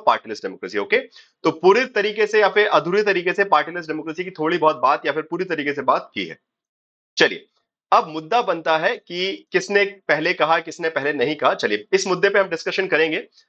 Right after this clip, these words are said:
अ, because, अ, इस, इनकी टाइमलाइन के बारे में again डिफरेंट, डिफरेंट, अ, आइडियाज आ रहे हैं। कुछ लोग बोल रहे हैं कि नहीं, एमएन रॉय पहले होने चाहिए, कुछ लोग बोल रहे हैं जयप्रकाश नारायण, कुछ लोग बोल रहे हैं गांधी सबसे पहले आना चाहिए।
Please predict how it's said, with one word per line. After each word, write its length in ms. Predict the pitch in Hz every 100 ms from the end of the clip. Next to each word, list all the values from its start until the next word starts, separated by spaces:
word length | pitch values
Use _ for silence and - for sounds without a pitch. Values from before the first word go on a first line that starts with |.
| _ -
अ, 80 | 123
because, 340 | 143 170 143
अ, 160 | 135 135
इस, 200 | 185 180 -
इनकी 220 | 180 180
टाइमलाइन 400 | 170 156 170 180
के 80 | 175
बारे 180 | 160 160
में 160 | 165
again 200 | 156 170
डिफरेंट, 240 | 143 165 156
डिफरेंट, 300 | 156 160 156
अ, 20 | -
आइडियाज 440 | - 135 151 147
आ 80 | 135
रहे 140 | 143
हैं। 180 | 147 147
कुछ 200 | 143 147
लोग 120 | 143
बोल 100 | 139
रहे 80 | 139
हैं 80 | 143
कि 60 |
नहीं, 120 | 135 139
एमएन 260 | 131 139
रॉय 160 | 143 139
पहले 220 | 135 131
होने 120 | 131
चाहिए, 160 | 127 139
कुछ 180 | 139 135
लोग 100 | 131
बोल 100 | 135
रहे 80 |
हैं 80 | 131
जयप्रकाश 420 | 123 127 143 143
नारायण, 180 | 131 135
कुछ 180 | 135 143
लोग 80 | 143
बोल 60 |
रहे 60 | 143
हैं 60 | 120
गांधी 220 | 143 202
सबसे 220 | 180 156
पहले 220 | 127 120
आना 140 | 120 120
चाहिए। 240 | 147